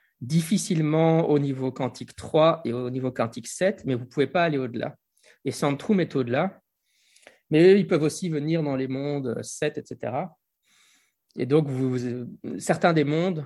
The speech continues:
sont des sortes de champs de bataille entre vous et Centrum pour le contrôle du multivers. Une guerre secrète, évidemment, parce que vous, vous essayez de ne pas révéler dans le monde dans lequel ça se déroule qu'il y a cette guerre secrète qui a lieu.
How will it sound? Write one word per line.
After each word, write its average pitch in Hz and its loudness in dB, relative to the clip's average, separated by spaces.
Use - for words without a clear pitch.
sont - -8
des 127 -4
sortes 135 -4
de 117 -2
champs 135 -4
de 131 -2
bataille 131 0
entre 123 -6
vous 127 -6
et 120 -4
Centrum - -14
pour 143 -2
le 131 2
contrôle 131 -2
du 120 -2
multivers. 113 -6
Une 123 -14
guerre 123 0
secrète, - -6
évidemment, 120 -4
parce - -14
que 131 -16
vous, 135 -8
vous 127 -6
essayez 123 -4
de 123 -4
ne 113 -6
pas 120 -4
révéler 113 -4
dans 120 -8
le 113 -6
monde 120 -8
dans 117 -8
lequel 110 -10
ça - -12
se 107 -16
déroule 117 -12
qu'il 120 -12
y 123 -8
a 113 -4
cette - -16
guerre - -12
secrète - -18
qui - -16
a - -12
lieu. 170 -18